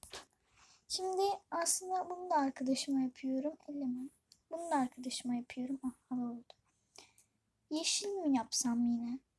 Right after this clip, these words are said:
Yok, yok, yeşil yapmayacağım, dur. Evet, güzelce bir, e, ıslak. Daha sonra bir tane arkadaşım da siyahı çok seviyor.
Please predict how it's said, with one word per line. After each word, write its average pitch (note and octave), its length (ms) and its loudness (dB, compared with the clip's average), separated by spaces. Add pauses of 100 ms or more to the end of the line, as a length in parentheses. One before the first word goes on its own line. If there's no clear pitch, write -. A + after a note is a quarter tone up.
(1500)
Yok, C#4+ 280 2
yok, B3 200 -2
yeşil C4 220 -2
yapmayacağım, A#3+ 440 -2
dur. A#3+ 100 -10 (760)
Evet, D4+ 420 4
güzelce D4+ 680 4
bir, D#4+ 420 -8 (340)
e, C4+ 260 2 (140)
ıslak. - 540 2
Daha C4+ 200 2
sonra D4+ 600 2
bir D4 60 -4
tane C#4+ 320 2
arkadaşım C#4 520 -2
da C#4+ 80 4
siyahı C4+ 480 2
çok - 280 -4
seviyor. B3+ 500 -2